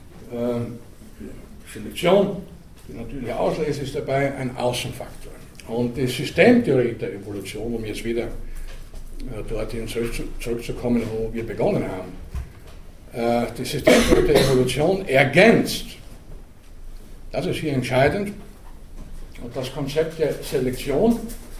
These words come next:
im strikten Sinne Darwins und, und des Neodarwinismus und der Vertreter der synthetischen Theorie,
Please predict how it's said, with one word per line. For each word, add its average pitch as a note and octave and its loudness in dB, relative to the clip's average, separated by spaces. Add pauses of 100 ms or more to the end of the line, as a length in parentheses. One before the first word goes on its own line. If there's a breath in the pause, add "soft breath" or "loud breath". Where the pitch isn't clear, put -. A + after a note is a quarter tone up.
(560)
im A#2+ -2
strikten C#3+ -2
Sinne B2+ -2
Darwins F3+ 2
und, A2 -8
und G#2 -10
des - -10
Neodarwinismus D3+ 4
und G#2+ -8
der G2 -6
Vertreter A2 -6
der G#2+ -10
synthetischen C3+ -4
Theorie, C3+ -2